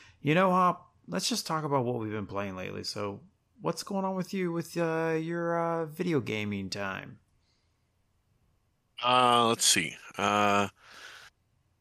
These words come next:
Speaker 2: I picked up the Castlevania Advance Collection.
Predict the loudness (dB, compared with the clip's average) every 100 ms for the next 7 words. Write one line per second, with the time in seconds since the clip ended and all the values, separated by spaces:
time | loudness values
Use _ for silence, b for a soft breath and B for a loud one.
0 | _ _ _ -14 -8 -4 0 2 2 0
1 | 2 6 6 6 2 B B B _ _
2 | 2 2 2 2 0 2 0 0 -2 0
3 | 0 0 -2